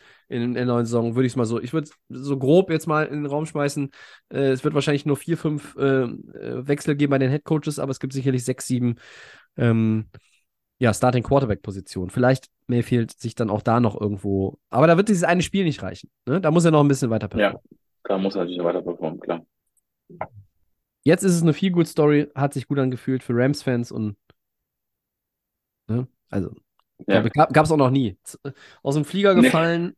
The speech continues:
Speaker 1: äh, eine Stunde durch den Verkehr, äh, in diesem, ähm, Monster von Großraum Los Angeles und dann spielst du zwei Tage später dieses Spiel.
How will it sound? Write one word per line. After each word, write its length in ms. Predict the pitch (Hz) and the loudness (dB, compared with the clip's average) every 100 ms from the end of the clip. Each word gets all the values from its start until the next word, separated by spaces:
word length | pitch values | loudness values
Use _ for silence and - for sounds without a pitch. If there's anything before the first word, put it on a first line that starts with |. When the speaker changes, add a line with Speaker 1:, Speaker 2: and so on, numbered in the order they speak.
| - | -6
Speaker 1:
äh, 280 | 151 147 143 | -2 -2 -2
eine 240 | 156 160 | -2 -4
Stunde 180 | - 156 | -4 -6
durch 80 | 147 | -6
den 120 | 147 | -6
Verkehr, 520 | 143 - 160 165 165 - - _ _ _ - | -8 -4 -2 -2 -4 -12 -20 _ _ _ -2
äh, 380 | 139 147 143 | 4 6 6
in 80 | 143 | 4
diesem, 440 | 143 143 135 135 135 | 2 4 4 4 0
ähm, 480 | 135 131 127 120 - | 0 0 -2 -8 -10
Monster 600 | 135 139 143 170 - 147 | -4 2 4 4 4 4
von 640 | 143 143 139 139 139 131 139 | 4 2 2 0 -4 -8 -6
Großraum 420 | 147 156 147 139 | -4 -4 -4 -2
Los 180 | 131 - | -4 -4
Angeles 440 | 147 156 143 143 | -6 -4 -4 -4
und 180 | 131 135 | -6 -2
dann 340 | 127 135 135 | -2 -2 -6
spielst 280 | - 143 139 | -6 -4 -4
du 40 | |
zwei 200 | 139 131 | -2 0
Tage 220 | 123 131 127 | 0 -2 -2
später 260 | 135 131 | -2 0
dieses 240 | 127 120 - | 0 -4 -6
Spiel. 400 | 127 127 143 | 0 2 2